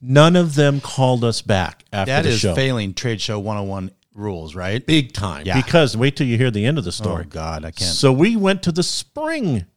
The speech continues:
Speaker 1: Home and Garden Show at the Expo Center in Portland, Oregon. Again, we met with every landscape architect on the show floor. There happened to be seven of them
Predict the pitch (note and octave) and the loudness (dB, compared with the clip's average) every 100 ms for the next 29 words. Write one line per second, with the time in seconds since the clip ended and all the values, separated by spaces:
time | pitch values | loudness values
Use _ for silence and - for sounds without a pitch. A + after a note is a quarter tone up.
0 | _ - C3 A#2 A2+ A#2 G#2+ G2+ - G#2+ | _ -2 0 0 0 2 2 -2 -2 0
1 | F2 D#2 _ _ - G2+ - G#2 F#2+ - | 0 -2 _ _ -8 -6 -2 0 -2 -2
2 | F#2 - F#2+ F2 E2+ F#2 A2 - F#2+ G2+ | -4 -2 -2 -2 -4 -4 -4 -4 -4 0
3 | B2 E2 D#2+ _ _ - - C3+ C#3 F#3 | 0 -2 -10 _ _ -20 -10 -6 0 0
4 | F#2 - _ _ _ - F#3 G#3+ G#3+ F#3 | 0 -6 _ _ _ 0 2 2 0 0
5 | F3+ F3+ - G#3+ A#3 A3+ G3+ G3 G3+ F#3+ | 0 0 0 0 -2 0 0 0 0 -2
6 | - F3+ F3 F3+ - D#3 D3+ D#3+ - D3+ | -2 0 0 -2 0 0 0 -4 0 0
7 | D3 _ - C#3 C#3+ D3 D3+ C3 - - | 0 _ -4 0 2 2 0 -2 -2 0
8 | C3 B2 A#2+ - - A2+ G#2+ D2 - _ | 2 2 0 -6 -8 -2 -2 -4 -12 _
9 | _ _ F#2 A2 B2+ C3 B2+ B2 - - | _ _ -4 -2 -2 -4 -4 -4 -2 -2
10 | D#3+ C3+ G2 E2 F#2 F2+ | 0 0 0 -2 -4 -4